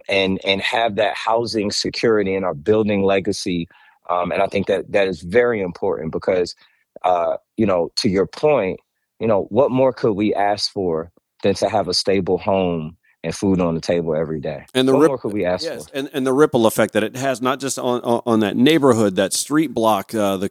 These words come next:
Speaker 2: c-, the community, the next generation, the ability for that next generation to even go to college because you at least have some equity built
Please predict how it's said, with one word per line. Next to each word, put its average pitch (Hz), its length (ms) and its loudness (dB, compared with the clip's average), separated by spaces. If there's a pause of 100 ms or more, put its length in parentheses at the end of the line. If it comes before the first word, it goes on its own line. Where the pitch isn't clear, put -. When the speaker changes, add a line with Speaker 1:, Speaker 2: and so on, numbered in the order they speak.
Speaker 2:
c-, 113 80 0
the 104 140 -4
community, 123 760 4
the 98 140 -4
next 135 320 -2
generation, 127 680 -2
the 113 120 -6
ability 139 340 -6
for 117 60 -12
that 98 120 -4
next 127 220 -4
generation 131 520 4
to 131 40 2
even 120 140 0
go 113 120 6
to 107 60 2
college 147 480 -2
because 120 380 -2
you 120 80 2
at - 80 -2
least 143 240 -4
have 123 160 -6
some 104 160 -4
equity 135 320 -2
built 104 340 0